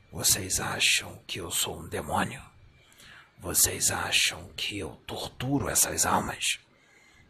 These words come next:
Não, eu sou apenas um guardião, para que tudo fique equilibrado. Eu sou um servo do Cristo.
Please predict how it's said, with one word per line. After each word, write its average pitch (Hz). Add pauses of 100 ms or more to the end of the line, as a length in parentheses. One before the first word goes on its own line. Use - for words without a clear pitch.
Não, - (960)
eu -
sou -
apenas -
um -
guardião, - (1500)
para -
que -
tudo 104
fique - (600)
equilibrado. - (1400)
Eu 90
sou -
um 85
servo -
do -
Cristo. -